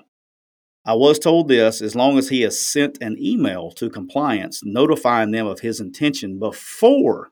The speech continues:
May the first, it will still be okay. But as of, that would have been noon today, noon on Monday, May the second, he was not in the portal. Um, and I got, I'll have some more portal numbers for you next week. I got some guys running some numbers on the portal for me.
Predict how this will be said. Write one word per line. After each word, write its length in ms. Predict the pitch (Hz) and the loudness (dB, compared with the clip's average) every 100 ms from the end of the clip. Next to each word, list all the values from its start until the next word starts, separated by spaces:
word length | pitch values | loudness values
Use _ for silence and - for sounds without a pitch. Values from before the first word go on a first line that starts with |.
| - | -4
May 180 | 117 107 | -2 -2
the 120 | 95 | -4
first, 480 | - 98 107 - - _ _ _ _ _ _ _ _ _ _ | -6 -6 -6 -8 -20 _ _ _ _ _ _ _ _ _ _
it 80 | 143 | 0
will 80 | 127 | 0
still 220 | - 143 | -2 -2
be 140 | 123 | 2
okay. 480 | 113 110 131 92 - _ _ | 0 0 -2 -4 -8 _ _
But 160 | 123 127 | -2 4
as 300 | 151 143 139 | 6 6 6
of, 420 | 139 123 113 - _ _ _ | 6 6 0 -8 _ _ _
that 160 | 123 | -4
would 80 | 127 | -2
have 80 | 120 | -2
been 800 | 120 120 117 113 113 110 104 92 92 | -2 -2 -2 -2 -2 -4 -6 -10 0
noon 300 | 135 156 143 | 2 2 0
today, 380 | 139 147 160 | 2 2 2
noon 260 | 143 139 151 | 2 4 4
on 140 | 135 | 4
Monday, 520 | 135 147 143 151 156 - _ _ - | 4 2 4 2 0 -6 _ _ -4
May 200 | 127 139 | -2 0
the 80 | |
second, 400 | 135 151 151 156 | 0 0 0 0
he 100 | 110 | -8
was 160 | 120 104 | -8 -4
not 140 | 120 | -4
in 80 | - | -4
the 60 | 110 | -6
portal. 360 | 120 104 - _ _ _ _ _ _ _ _ | -6 -6 -8 _ _ _ _ _ _ _ _
Um, 360 | - 107 104 104 | -10 -6 -6 -4
and 80 | 113 | -2
I 100 | 127 | 2
got, 140 | 131 | 2
I'll 140 | 127 131 | 4 2
have 160 | 131 | 2
some 120 | - | 0
more 240 | 120 120 110 | -2 -2 0
portal 280 | 131 123 113 | 0 0 0
numbers 300 | 117 110 - | -2 -4 -2
for 160 | 117 | -2
you 100 | 110 | -2
next 280 | 107 120 - | -2 -6 -4
week. 260 | 120 120 104 | -6 -6 -8
I 60 | |
got 180 | 90 117 | -8 -8
some 120 | - | -6
guys 260 | 104 110 107 | -2 -2 -2
running 200 | 113 110 | -4 -6
some 280 | 107 98 98 | -10 -14 -10
numbers 320 | 117 117 104 | -6 -4 -6
on 80 | 101 | -8
the 60 | |
portal 260 | - 123 123 | -6 -4 -4
for 200 | 131 131 | -2 -2
me. 180 | 127 | -2